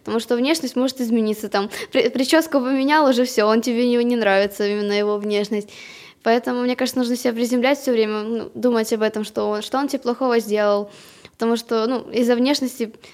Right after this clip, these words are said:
ты только первое, ну, первое время обращаешь внимание на внешность, а потом, когда вы уже, допустим, поженитесь, ты уже начнешь обращать внимание, что он там не убирает за собой, на тебе там уже, дай бог, руку поднимает. И уже, ну, как бы уже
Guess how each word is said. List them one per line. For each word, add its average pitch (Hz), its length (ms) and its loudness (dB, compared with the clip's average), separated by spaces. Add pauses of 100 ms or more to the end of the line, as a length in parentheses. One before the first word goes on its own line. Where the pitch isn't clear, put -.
(100)
ты 240 100 -20
только 233 200 -2
первое, 214 440 2
ну, 262 140 0
первое 214 260 4
время 240 220 2
обращаешь 220 400 0
внимание 220 360 -4
на 214 100 -4
внешность, 196 400 -8
а - 40 -10
потом, 240 280 -4
когда 226 240 2
вы 220 120 2
уже, 220 120 0
допустим, 226 380 -6
поженитесь, 233 600 -2
ты 226 120 -2
уже 220 100 -2
начнешь 226 300 -6
обращать 220 420 -6
внимание, 214 300 -2
что 220 160 -6
он 214 100 -4
там 202 260 -4 (420)
не 254 120 0
убирает 214 460 2
за 226 100 0
собой, 208 540 2
на 214 60 2
тебе 220 260 -4
там 214 240 -6
уже, 220 200 -4 (300)
дай 226 160 2
бог, 226 240 -2
руку 226 240 -2
поднимает. 208 680 -2 (640)
И 226 120 0
уже, 226 260 0
ну, 240 320 -2
как 226 180 -6
бы 214 140 -4
уже 214 300 -4